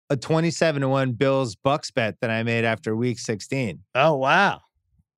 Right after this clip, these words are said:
Speaker 1: That I am now in full hedge territory. As we've covered many, many times in this podcast,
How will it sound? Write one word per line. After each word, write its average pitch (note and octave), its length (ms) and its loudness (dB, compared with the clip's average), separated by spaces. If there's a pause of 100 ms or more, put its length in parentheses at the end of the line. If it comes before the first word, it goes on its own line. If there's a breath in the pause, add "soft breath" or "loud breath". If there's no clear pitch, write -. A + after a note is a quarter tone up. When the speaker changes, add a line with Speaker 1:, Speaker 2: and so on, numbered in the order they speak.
(180)
Speaker 1:
That C3 180 4
I C#3 120 4
am A#2 340 -2 (180)
now D3+ 340 2
in C3+ 320 -2
full D3 220 0
hedge D3+ 260 0
territory. A2+ 560 -2
As B2+ 300 -4
we've C3 260 -4
covered C3 360 -2
many, C3+ 240 0
many C3 220 0
times A#2 280 -4
in A2+ 60 -6
this G#2 80 -8
podcast, C3 560 -2